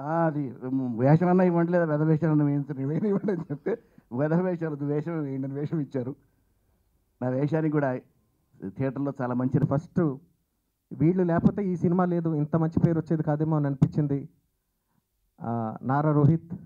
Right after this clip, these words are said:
Speaker 2: నాగశౌర్య and రెజీనా అండి, వీళ్ళ ముగ్గురు చేసిన performance ఎంత బాగా ఆకట్టుకుందంటే, దాంట్లో select చేసుకున్న cast ఇంతకన్నా వేరే క్యాస్ట్ని మనం ఊహించుకోలేం వీ-, ఆ, వీళ్ళని చూసిన తర్వాత.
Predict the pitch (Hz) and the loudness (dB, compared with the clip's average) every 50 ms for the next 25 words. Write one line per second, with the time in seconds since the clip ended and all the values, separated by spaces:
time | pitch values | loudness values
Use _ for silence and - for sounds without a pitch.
0 | - - - _ _ - - 113 123 135 143 143 - 151 143 147 147 139 131 123 | -18 -20 -20 _ _ -12 -4 0 2 2 2 4 2 4 4 4 4 2 2 0
1 | 117 113 117 120 117 127 120 120 113 107 110 110 107 - 120 117 123 131 135 135 | -2 -4 -6 -6 -6 -6 -6 -6 -8 -10 -12 -16 -16 -14 -8 -4 -2 0 0 0
2 | 135 135 151 175 190 185 180 165 - 170 160 151 151 139 - - 170 175 175 165 | 0 0 0 -2 0 0 -2 -2 -2 -2 -2 -2 -2 -4 -2 -2 -2 -2 -2 -4
3 | 160 - - 139 - _ _ _ _ _ _ _ _ _ - 139 135 - - 160 | -6 -8 -10 -12 -12 _ _ _ _ _ _ _ _ _ -6 -4 -2 0 0 2
4 | 160 160 160 147 147 147 165 160 - - 151 143 139 123 - 135 135 131 127 139 | 2 2 0 0 0 0 -2 -4 -2 -2 -2 -2 -2 -4 -4 -6 -4 -2 -2 -2
5 | 147 147 151 175 170 170 165 170 - 147 156 151 - 160 147 - 151 139 - - | -2 -2 -2 -2 0 0 0 -2 -4 -4 -6 -4 -4 -6 -4 -2 -4 -4 -4 -6
6 | 135 135 151 165 170 175 - 151 135 - - - _ _ _ _ _ 123 135 131 | -4 -4 -2 -4 -4 -6 -8 -8 -8 -8 -10 -16 _ _ _ _ _ -6 -4 -4
7 | - 170 190 190 190 190 175 165 170 180 185 175 175 165 165 - 175 165 160 160 | -2 -2 0 0 0 0 0 0 -2 -2 -4 -4 -6 -6 -6 -4 -2 0 2 2
8 | 156 147 139 135 147 156 180 180 - - 160 151 143 147 190 254 - - 208 - | 2 2 2 2 4 4 2 2 0 -2 -2 0 0 -2 -4 -6 -12 -18 -20 -10
9 | - 127 131 135 131 127 120 120 127 123 123 120 135 143 143 143 135 - 147 147 | -6 -6 -4 -4 -4 -4 -4 -4 -6 -6 -4 -4 -4 -2 -2 -4 -4 -2 -2 -2
10 | - 156 139 131 127 123 - 143 143 | -2 -2 -2 -2 -2 -2 -4 -6 -8